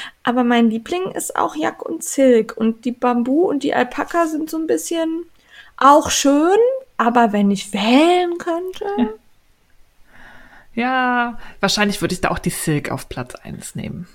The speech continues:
Speaker 1: Die Silk?
Speaker 2: Die
Speaker 1: Was stimmt
Speaker 2: Silk.
Speaker 1: mit dir nicht?
Speaker 2: <laughs> Die
Speaker 1: Magst
Speaker 2: ist
Speaker 1: du keine
Speaker 2: toll.
Speaker 1: Jacks?
Speaker 2: Doch, das ist Platz zwei.
Speaker 1: Ah, okay. Also Steffi ist komisch. Wir anderen <laughs> mögen alle die Jacks am liebsten.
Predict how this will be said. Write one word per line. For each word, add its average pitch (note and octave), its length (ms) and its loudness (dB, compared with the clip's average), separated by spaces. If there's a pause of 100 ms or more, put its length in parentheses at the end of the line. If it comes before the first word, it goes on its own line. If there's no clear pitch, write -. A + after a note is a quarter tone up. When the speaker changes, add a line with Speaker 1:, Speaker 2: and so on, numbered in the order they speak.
(220)
Speaker 1:
Die F#3+ 80 2
Silk? A3 340 6 (880)
Speaker 2:
Die - 40 0
Speaker 1:
Was B3+ 120 8
stimmt - 160 8
Speaker 2:
Silk. A#3 100 6
Speaker 1:
mit - 120 -2
dir G3 100 6
nicht? F#3+ 360 2 (440)
Speaker 2:
<laughs> - 0 - (920)
Die - 60 -4
Speaker 1:
Magst G3+ 220 4
Speaker 2:
ist - 40 -2
Speaker 1:
du G3+ 60 6
keine A3 140 8
Speaker 2:
toll. C4 80 10
Speaker 1:
Jacks? - 360 0 (1300)
Speaker 2:
Doch, C4+ 280 6 (260)
das A3 120 -2
ist C#4 160 -6
Platz B3+ 360 -2
zwei. G#3+ 500 -2 (180)
Speaker 1:
Ah, G3 580 2 (500)
okay. F#3+ 400 -6 (960)
Also A3 380 6
Steffi A#3+ 380 4
ist G#3+ 200 2
komisch. G#3 680 0 (320)
Wir - 140 4
anderen C4+ 340 8
<laughs> - 0 -
mögen B3 340 8
alle G#3+ 280 6
die F#3 140 -6
Jacks F#3+ 280 -8
am F#3 180 -4
liebsten. - 560 -12